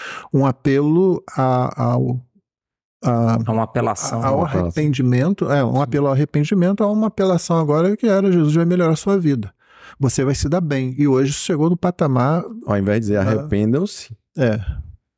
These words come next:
Speaker 3: né?
Speaker 1: E vem
Speaker 3: "Confessem seus
Speaker 1: é.
Speaker 3: pecados e deixem", agora parece que é assim,
Speaker 1: E,
Speaker 3: não.
Speaker 1: e entendam que há uma cruz pra ser carregada.
Speaker 3: Pra carregar esse
Speaker 1: Não, agora não, agora você vai de
Speaker 3: Você
Speaker 1: primeira
Speaker 3: quer,
Speaker 1: classe.
Speaker 3: você quer resolver seus problemas, você quer
Speaker 1: É.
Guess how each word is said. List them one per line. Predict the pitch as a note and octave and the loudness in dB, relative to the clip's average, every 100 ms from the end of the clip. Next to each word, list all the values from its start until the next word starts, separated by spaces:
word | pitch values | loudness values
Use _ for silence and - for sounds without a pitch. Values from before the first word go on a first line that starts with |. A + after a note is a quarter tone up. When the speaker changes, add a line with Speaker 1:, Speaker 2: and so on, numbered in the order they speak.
| _ _ - | _ _ -6
Speaker 3:
né? | A#2+ A#2 | 0 2
Speaker 1:
E | |
vem | A#2 D3 | 2 2
Speaker 3:
"Confessem | E3+ A2+ A#2+ B2 | 2 2 0 -2
seus | - A#2 | -2 0
Speaker 1:
é. | C3+ | 0
Speaker 3:
pecados | G2+ F#2 F#2+ | 0 0 0
e | A2+ | 0
deixem", | G2+ G#2 C3+ C#3 C#3+ | 2 2 0 0 -2
agora | A2+ A#2+ | 0 0
parece | C3 A2+ A#2+ C3+ | 0 0 0 0
que | B2+ | -2
é | |
assim, | C#3 - F#2+ | -2 -2 0
Speaker 1:
E, | G#2 | 0
Speaker 3:
não. | A#2+ G#2+ | 0 2
Speaker 1:
e | D#3 | 2
entendam | D#3+ B2+ D3+ D#3+ | 2 0 0 0
que | C#3+ C#3+ | 0 0
há | |
uma | D#3 E3 | 0 -2
cruz | - D3 F#3 G3 | -2 -2 0 0
pra | - C3+ | -4 -4
ser | C#3 | -6
carregada. | A#2+ A#2 A#2+ G#2+ G#2+ | -4 -4 -4 -2 -4
Speaker 3:
Pra | G#2 F2+ | -2 -2
carregar | F#2 F2+ E2+ F#2 | 0 0 0 0
esse | F#2+ C#3+ | 0 2
Speaker 1:
Não, | D#3 D3 | 2 0
agora | C#3 C#3+ D#3+ B3 | 0 0 2 0
não, | E4 G3 | 0 0
agora | D#3 D3+ E3+ | 2 2 2
você | G3+ C4+ | 2 0
vai | G#3 F3+ G3+ | 0 0 -2
de | G3 A#3+ B3 | -2 -4 -2
Speaker 3:
Você | |
Speaker 1:
primeira | D#3 A3+ A#3 | 0 2 0
Speaker 3:
quer, | - | -2
Speaker 1:
classe. | - D3+ D#3+ - | -2 -2 -2 -4
Speaker 3:
você | A2 | -4
quer | A2 | 0
resolver | A2 G#2+ A2 | 2 2 0
seus | A#2+ - | -2 -4
problemas, | F#2+ F#2+ A2+ C3 A2+ | -2 0 0 0 -2
você | - G#2 | -2 -6
quer | - G#2+ | 0 0
Speaker 1:
É. | G2+ F#2+ | 2 0